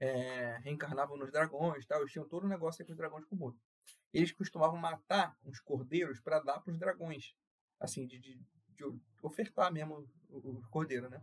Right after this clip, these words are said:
Aí chegou a galera do, do, da política ambientalista e falou, "Olha, vocês não podem mais ficar matando, matando cordeiro."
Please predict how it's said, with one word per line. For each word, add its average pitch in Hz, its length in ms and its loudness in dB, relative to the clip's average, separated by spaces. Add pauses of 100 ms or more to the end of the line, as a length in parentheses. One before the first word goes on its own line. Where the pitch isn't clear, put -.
(140)
Aí 208 440 6
chegou 175 320 2
a 160 60 4
galera 139 360 6
do, 127 260 -6
do, 123 540 -8 (680)
da 127 140 4
política 131 400 -2
ambientalista 131 640 0
e - 20 -8
falou, 147 200 0
"Olha, 123 140 4
vocês 127 160 -10
não 151 100 -2
podem 156 200 -2
mais 165 140 -6
ficar 170 140 -10
matando, 180 340 -6 (100)
matando 165 300 -2
cordeiro." 151 480 -2